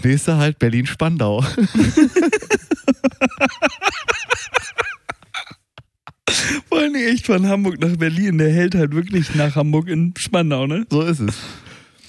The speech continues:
Speaker 2: Oh.
Speaker 1: Nein, Be-, ich, ja, doch, Spandau, ja.
Speaker 2: Ja.
Speaker 1: Ja, der hält in Spandau. Und,
Speaker 2: Ja.
Speaker 1: und sie war wohl wirklich, also sie hatte dann nicht mal ein Ticket dafür.
Speaker 2: Oh,
Speaker 1: <laughs> Der Fa-,
Speaker 2: nein.
Speaker 1: Schaffner wollte sie noch ficken und sie hat,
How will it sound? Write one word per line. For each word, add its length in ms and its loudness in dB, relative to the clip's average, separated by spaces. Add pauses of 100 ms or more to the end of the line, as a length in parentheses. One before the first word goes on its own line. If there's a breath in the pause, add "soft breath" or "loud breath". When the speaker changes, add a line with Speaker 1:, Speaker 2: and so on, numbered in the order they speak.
(120)
Speaker 2:
Oh. 280 -2 (120)
Speaker 1:
Nein, 360 4
Be-, 160 2
ich, 160 -2
ja, 280 -2
doch, 200 0
Spandau, 400 -4
ja. 200 -2 (380)
Speaker 2:
Ja. 60 4
Speaker 1:
Ja, 140 4 (140)
der 160 4
hält 140 0
in 80 -10
Spandau. 340 -4 (280 loud breath)
Und, 420 0
Speaker 2:
Ja. 100 0
Speaker 1:
und 220 0
sie 280 2
war 360 0
wohl 200 2
wirklich, 480 -2
also 460 2
sie 220 2
hatte 260 0
dann 340 0 (160)
nicht 340 -2
mal 120 0
ein 260 -2
Ticket 420 -2 (100)
dafür. 440 -2 (1120 loud breath)
Speaker 2:
Oh, 460 -4 (120)
Speaker 1:
<laughs> 220 -8
Der 180 2
Fa-, 200 0
Speaker 2:
nein. 100 -4
Speaker 1:
Schaffner 320 0
wollte 220 0
sie 60 -4
noch 140 2
ficken 240 -2
und 120 0
sie 100 2
hat, 120 0